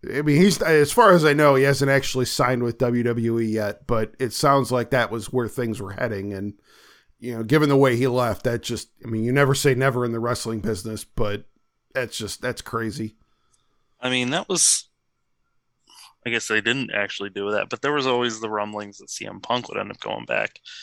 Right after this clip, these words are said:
Speaker 2: And he obviously did not leave in, in what would be considered good terms, but
Speaker 1: No.
Speaker 2: um, yeah, it's interesting that he's, I know, I saw that he was back in A E W. How's,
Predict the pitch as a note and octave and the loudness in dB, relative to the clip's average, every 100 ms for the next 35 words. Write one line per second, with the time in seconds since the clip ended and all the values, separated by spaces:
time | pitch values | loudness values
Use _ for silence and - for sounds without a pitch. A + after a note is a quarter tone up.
0 | - - _ _ A2+ G2+ A#2 A2+ _ - | -20 -20 _ _ -8 -6 -6 -8 _ -6
1 | G2+ F#2+ G2 G2 F#2+ G2+ G2 F#2+ - G2+ | -4 -4 -8 -8 -8 -8 -4 -4 -4 -6
2 | G2+ G2 G2 F#2+ G2 _ _ _ - - | -6 -8 -10 -12 -16 _ _ _ -20 -20
3 | - _ _ _ _ - - G#2 G2+ G2+ | -20 _ _ _ _ -20 -8 -6 -6 -8
4 | G2+ G2+ G2+ G2 - - G#2 - G2+ F#2+ | -8 -10 -10 -10 -10 -10 -6 -6 -6 -8
5 | - F#2+ - G2+ F#2+ G2 - - G#2+ G#2 | -8 -8 -8 -10 -10 -8 -8 -4 -4 -2
6 | A2+ G#2+ F2 E2+ - - - G#2 G2 F#2 | -2 -2 -4 -4 -6 -8 -12 -6 -4 -4
7 | F2+ F2 - - _ _ _ _ _ _ | -8 -12 -16 -20 _ _ _ _ _ _
8 | _ _ C#3+ A#2+ - C3 - B2+ A2+ A#2 | _ _ -4 -2 -4 -4 -4 -4 -6 -6
9 | G#2+ A#2 A#2+ A2+ - C3 A2 G#2+ G#2+ G#2 | -4 -4 -2 -4 -2 -2 -2 -8 -10 -4
10 | G#2 - G#2 G#2 G2+ G#2 F#2+ G2+ G#2 A2 | -4 -4 -10 -10 -6 -6 -6 -6 -4 -4
11 | G#2+ - | -4 -6